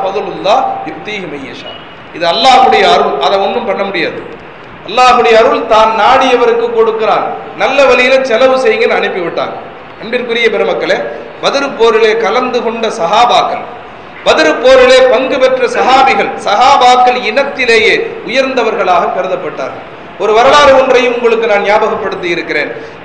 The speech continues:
பத்ரு போரில் கலக்காமலே, களம் காணாமலே, இருப்பிடத்தில் இருந்து கொண்டே சிலருக்கு பத்ரு போரில் கலந்து கொண்ட பத்ரியீன்கள் என்ற அந்தஸ்து கொடுக்கப்பட்டது. காரணம், அவர்களுடைய நபியினுடைய கட்டளையின் பேரில் உள்ளூரில் இருந்ததால்.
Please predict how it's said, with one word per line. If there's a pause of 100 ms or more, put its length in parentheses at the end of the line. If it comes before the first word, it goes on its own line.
பத்ரு
போரில்
கலக்காமலே, (360)
களம்
காணாமலே, (340)
இருப்பிடத்தில்
இருந்து
கொண்டே
சிலருக்கு
பத்ரு
போரில்
கலந்து
கொண்ட
பத்ரியீன்கள்
என்ற
அந்தஸ்து
கொடுக்கப்பட்டது. (360)
காரணம்,
அவர்களுடைய
நபியினுடைய
கட்டளையின்
பேரில்
உள்ளூரில்
இருந்ததால்.